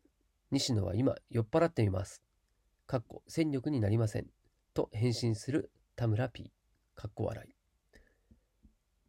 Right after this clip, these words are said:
ここもまた未来しか見ていません。日記は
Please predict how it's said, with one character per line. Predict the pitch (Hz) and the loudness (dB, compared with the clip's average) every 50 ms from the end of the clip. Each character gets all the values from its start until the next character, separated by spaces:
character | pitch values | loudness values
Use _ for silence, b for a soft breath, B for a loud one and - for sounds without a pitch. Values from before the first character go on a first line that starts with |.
| _ _ _ _ _ _ | _ _ _ _ _ _
こ | _ - 117 | _ -8 -2
こ | 113 165 | 0 2
も | 160 165 156 | 2 2 2
ま | 147 143 | 0 0
た | - - 131 - - _ | 0 -2 -2 -4 -4 _
未 | - 127 | 0 2
来 | 127 117 110 101 | 4 4 2 0
し | - | -2
か | - - 143 | -2 -2 0
見 | 127 113 | 0 -2
て | - - | -4 -6
い | - | -8
ま | - 98 | -8 -12
せ | - - | -14 -16
ん。 | - - _ _ _ _ _ _ _ _ _ _ _ _ _ _ _ _ _ _ _ _ _ _ _ _ _ _ _ _ _ _ _ _ _ _ _ _ _ _ _ _ _ _ _ _ _ _ _ _ _ _ _ _ _ _ _ _ _ _ - - _ _ _ _ _ _ _ _ _ | -20 -20 _ _ _ _ _ _ _ _ _ _ _ _ _ _ _ _ _ _ _ _ _ _ _ _ _ _ _ _ _ _ _ _ _ _ _ _ _ _ _ _ _ _ _ _ _ _ _ _ _ _ _ _ _ _ _ _ _ _ -20 -20 _ _ _ _ _ _ _ _ _
日 | 123 117 - _ | 0 0 0 _
記 | - 170 | 2 2
は | 170 160 - | 2 2 2